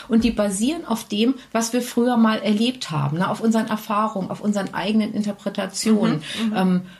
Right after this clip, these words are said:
Speaker 1: und die ist natürlich, das ist natürlich bei jedem anders.
Speaker 2: Ja.
Speaker 1: Das heißt, jeder steckt so in seiner eigenen Welt drin,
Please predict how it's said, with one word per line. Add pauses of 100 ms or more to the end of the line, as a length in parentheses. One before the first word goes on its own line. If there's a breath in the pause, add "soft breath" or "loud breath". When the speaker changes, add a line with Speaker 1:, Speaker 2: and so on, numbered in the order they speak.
(160)
Speaker 1:
und (220)
die
ist
natürlich,
das
ist
natürlich
bei
jedem
anders.
Speaker 2:
Ja. (180 loud breath)
Speaker 1:
Das
heißt,
jeder
steckt
so
in
seiner
eigenen
Welt
drin,